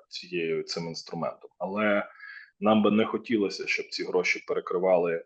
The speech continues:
е, с-, ці, ну, ці, ці, цей дефіцит перекривався виключно за рахунок економічного бронювання, тоді, тому що це означатиме, що тоді справді надто велика кількість чоловіків буде заброньована по,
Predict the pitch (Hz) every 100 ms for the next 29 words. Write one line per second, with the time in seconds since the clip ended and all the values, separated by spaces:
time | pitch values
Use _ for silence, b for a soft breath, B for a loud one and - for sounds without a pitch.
0 | - 80 78 78 - - - - - _
1 | - 92 113 - 95 85 - 78 - -
2 | 95 - - 90 - 87 - 90 90 -
3 | 87 92 87 - 90 90 - 180 180 180
4 | - 190 - - 190 190 214 262 226 -
5 | _ - - - 151 - - 95 98 92
6 | - 110 110 98 90 90 b b _ _
7 | - - - - 98 98 - - - -
8 | 101 95 92 90 90 _ 104 104 - 90
9 | 90 90 85 - - - - - - -
10 | _ - - 175 170 170 - 220 175 180
11 | 175 170 - - 82 92 - 80 - -
12 | 82 80